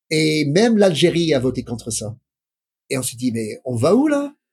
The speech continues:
Et c'est vraiment où la politique de, de confusion se montre dominante dans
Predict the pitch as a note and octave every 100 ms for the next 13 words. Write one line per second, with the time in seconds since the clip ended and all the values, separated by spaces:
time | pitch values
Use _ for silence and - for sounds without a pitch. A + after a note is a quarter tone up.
0 | _ _ D3 D3+ E3+ C3+ D3+ A#3+ B3+ C4
1 | C4 G#3 F3+ E3 E3 F3+ F3 - G3+ A#3
2 | A#3 _ _ _ _ _ _ _ _ _
3 | _ _ _ _ _ _ B2+ C3+ C3 B2
4 | A2+ - G3 - E3 B2+ F3+ C4+ _ _
5 | _ _ - D3+ B2+ E3 B3+ - D3+ D3
6 | C3+ C3+ D3+ A3+ _ _ _ - C3 B2+
7 | A#2+ A#2 A2 G#2 G#2